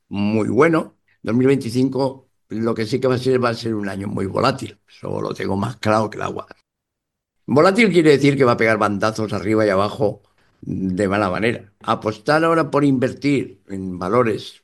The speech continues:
como Estados Unidos o valores como el dax europeo,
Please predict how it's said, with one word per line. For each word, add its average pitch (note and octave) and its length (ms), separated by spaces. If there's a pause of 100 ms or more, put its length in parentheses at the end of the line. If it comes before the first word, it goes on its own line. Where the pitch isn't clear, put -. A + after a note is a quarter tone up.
(100)
como F2 440
Estados A2+ 460
Unidos A2+ 360 (600)
o E2+ 160
valores G2+ 580
como F2+ 320
el F#2 100
dax A2 320
europeo, A2 680